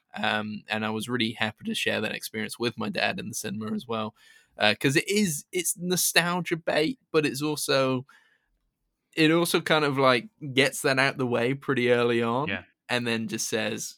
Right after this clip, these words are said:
Speaker 1: "Come on a ride with us. You're gonna be absolutely thrilled."
Speaker 2: Oh, yeah.
Speaker 1: Um,
Speaker 2: From the, from the first moments of the movie, you're, you know you're in for a good time. It reminded me, I think we spoke about this earlier on in the year, it reminded us a lot of, um, the opening scene for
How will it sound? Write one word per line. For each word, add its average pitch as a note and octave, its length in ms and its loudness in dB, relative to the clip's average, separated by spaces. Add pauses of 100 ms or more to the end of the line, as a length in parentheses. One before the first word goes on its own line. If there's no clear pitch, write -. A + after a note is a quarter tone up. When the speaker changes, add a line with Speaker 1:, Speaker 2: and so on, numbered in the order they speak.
(120)
Speaker 1:
"Come A#2 180 -2
on A2 80 -6
a A2 60 -4
ride A2 280 -4
with G#2+ 140 -8
us. - 340 -8
You're A#2 160 -6
gonna A2+ 160 -4
be G#2+ 260 -6
absolutely A2 800 -2
thrilled." A2 560 -6 (120)
Speaker 2:
Oh, A2+ 320 0
yeah. C#3+ 180 2
Speaker 1:
Um, A2 180 -8
Speaker 2:
From D#3+ 220 -4
the, C#3 60 -2
from - 400 -6
the D3+ 60 0
first E3+ 400 0
moments C#3 400 -2
of A2 80 -2
the G2+ 60 -6
movie, G2 260 -4
you're, G2 120 -6
you A#2 220 -10
know A2 140 -2
you're G2 160 -2
in G2 120 -2
for A2 100 -6
a G#2 40 -6
good G2+ 160 -4
time. G2+ 280 -4 (140)
It A2+ 200 -4
reminded A2+ 460 -2
me, G2+ 380 -4
I A2 80 -6
think A2 180 -8
we G2+ 80 -6
spoke A2 240 -6
about G#2+ 220 -6
this - 280 -6
earlier G#2 320 -4
on G#2 140 -2
in G2 80 -8
the G2+ 80 -6
year, G2+ 320 -4
it A#2 40 -6
reminded G#2 400 -4
us G2+ 160 -4
a A#2 40 -6
lot G2+ 200 -8
of, G2+ 200 -6
um, G2 300 -6 (340)
the G#2 120 -2
opening G2+ 300 -6
scene G#2 280 -6
for G2+ 320 -8